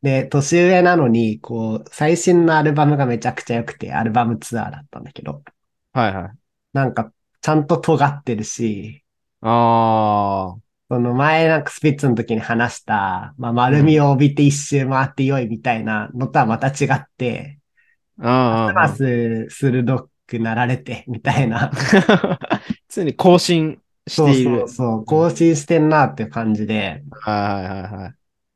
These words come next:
Speaker 1: で、もちろん当時の懐かしい曲もありつつ、今回の
Speaker 2: うん。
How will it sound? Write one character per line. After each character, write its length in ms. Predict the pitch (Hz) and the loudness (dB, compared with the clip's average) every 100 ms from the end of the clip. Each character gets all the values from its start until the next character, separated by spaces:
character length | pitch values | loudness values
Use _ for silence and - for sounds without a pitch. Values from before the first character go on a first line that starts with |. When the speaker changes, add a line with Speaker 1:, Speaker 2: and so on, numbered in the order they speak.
| _ _ _ - | _ _ _ -2
Speaker 1:
で、 60 | |
も 120 | 156 | 0
ち 80 | 147 | 2
ろ 120 | 185 | 2
ん 80 | 127 | 4
当 180 | 151 143 | 4 4
時 100 | 117 | 4
の 60 | 113 | 2
懐 220 | 113 107 - | 0 -4 -8
か 120 | 117 | -6
し 180 | - 117 | -4 -4
い 40 | |
曲 260 | 110 110 113 | -4 -6 -2
も 140 | 110 | -2
あ 60 | 107 | -2
り 100 | 110 | -4
つ 120 | - | -8
つ、 480 | - 143 147 117 - | -6 0 2 2 -2
今 220 | 120 110 | -6 -6
回 260 | 101 107 104 | -4 -6 -4
の 240 | 104 101 | -6 -6
Speaker 2:
う 40 | |
ん。 40 | - | -8